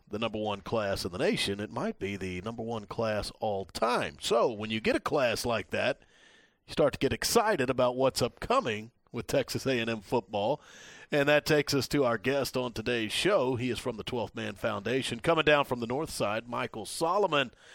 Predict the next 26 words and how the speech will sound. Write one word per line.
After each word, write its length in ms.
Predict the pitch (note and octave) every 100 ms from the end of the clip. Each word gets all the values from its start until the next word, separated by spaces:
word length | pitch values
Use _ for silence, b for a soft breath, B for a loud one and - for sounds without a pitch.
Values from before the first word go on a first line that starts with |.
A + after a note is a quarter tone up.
| B B B C#3
And, 400 | C#3 C#3 C#3 C3+
yeah, 220 | E3 G3
w-, 300 | D#3 D#3+ C#3+
Michael, 500 | C#3 F3 E3 E3+ D#3 D#3+
i-, 20 |
it's 320 | D#3 D#3 -
an 80 | C#3
exciting 440 | - G3 G3 D#3
day 220 | D#3+ F#3
'cause 240 | - D#3+ A#2+
we're 140 | C#3
signing 480 | - F#3 E3+ D#3 C#3+
up 220 | C#3+ C3
new 140 | C3 B2
Aggies, 520 | D#3 F3 G#2+ A2 A#2+
and 80 | B2
we've 140 | A#2
already 240 | B2 G#2
signed 340 | - A#2 G#2+ F#2+
the 60 |
bulk 340 | D#2+ C#3+ C3 A2+
of 160 | G2
'em 80 | G#2
in 80 | G2
December, 480 | F#2+ - E3 G#2+ A2+
but 200 | G#2